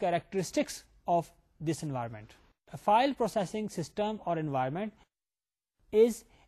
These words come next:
a collection of programs that perform services for the end users such as production of reports۔ یہ ایک بہت ویگ سی، بہت جنرل سی ڈیفینیشن ہے کہ جو کہ ہو سکتا ہے ڈیٹا بیس کے اوپر بھی اپلیکیبل ہو،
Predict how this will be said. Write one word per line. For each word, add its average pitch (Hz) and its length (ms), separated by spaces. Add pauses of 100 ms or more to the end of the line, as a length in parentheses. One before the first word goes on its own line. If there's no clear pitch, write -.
(120)
a 214 220
collection 220 400
of - 240
programs 147 500 (480)
that 196 140 (140)
perform 180 340 (160)
services 156 400 (520)
for 196 140
the 185 300
end 196 200
users 117 360 (720)
such 170 300
as 185 40 (500)
production 185 400 (140)
of 160 120 (320)
reports۔ - 640 (460)
یہ 214 340
ایک 269 320
بہت 185 280
ویگ 170 280
سی، - 200
بہت 175 300
جنرل 165 220
سی 240 100
ڈیفینیشن 165 500
ہے 170 140
کہ 185 120
جو 165 160
کہ 170 80
ہو 160 200
سکتا 180 360
ہے 175 180
ڈیٹا 156 300
بیس 170 260
کے 185 80
اوپر 151 180
بھی 151 280 (500)
اپلیکیبل 143 500
ہو، 123 200